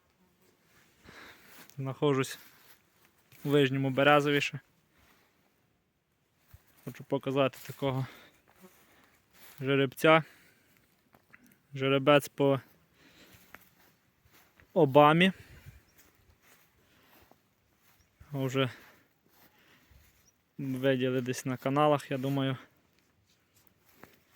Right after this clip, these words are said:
Він був у Васі Франкевича.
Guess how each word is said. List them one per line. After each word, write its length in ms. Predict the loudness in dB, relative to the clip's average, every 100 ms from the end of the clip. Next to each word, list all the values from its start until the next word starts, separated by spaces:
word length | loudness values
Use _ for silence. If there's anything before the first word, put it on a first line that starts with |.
| _ _ _ _ _ _ -20 _ -20 -20 -18 -10
Він 240 | -6 -4
був 280 | 0 2 0 -6 -14 -14 -12 -16 -16 -16 -20 _ _ -20 -20 _ _ -10
у 360 | -4 0 0 -2 -8 -20 _ -20 -20 -20 -20 -20 -20 -10 -4 -2 -2 -4 -6 -10
Васі 440 | 0 2 2 0 -10 _ _ _ _ -8
Франкевича. 640 | -6 2 2 2 -2 -6